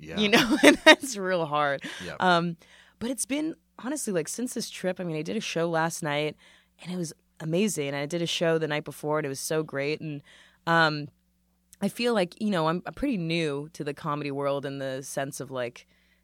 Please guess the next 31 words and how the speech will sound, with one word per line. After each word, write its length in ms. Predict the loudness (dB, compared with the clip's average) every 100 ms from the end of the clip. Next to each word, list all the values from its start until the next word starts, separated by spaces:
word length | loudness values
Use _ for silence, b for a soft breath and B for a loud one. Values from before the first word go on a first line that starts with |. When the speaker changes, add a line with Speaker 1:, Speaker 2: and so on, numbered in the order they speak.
| b
Speaker 2:
you 80 | -4
know, 60 | -4
I've 60 |
been 100 | -4
doing 200 | -4 -6
stand-up, 320 | -6 -6 -6 -6
yeah, 200 | -6 -8
for, 140 | -8
like, 180 | -8 -8 _ _
three 240 | -14 -8 -6
and 80 | -6
a 40 |
half 400 | -8 -8 -8 -6
years, 380 | -4 -2 -2 -6
something 440 | -10 -12 -12 -8
like 200 | -8 -6
that, 300 | -2 0 0
maybe 180 | -4 -10
four 260 | -8 -6 -4
years. 340 | -4 -4 -6
And, 200 | -6 -4
like, 220 | -4 -6 -6
so 200 | -2 -2
I'm 100 | -2
pretty 280 | -2 -2 -2
kind, 240 | -6 -10 _
you 120 | -10
know, 140 | -10 -10
pretty 260 | -8 -6 -4
new. 380 | -4 -6 -6 -12 b b b _
Um, 380 | 0 2 0 -4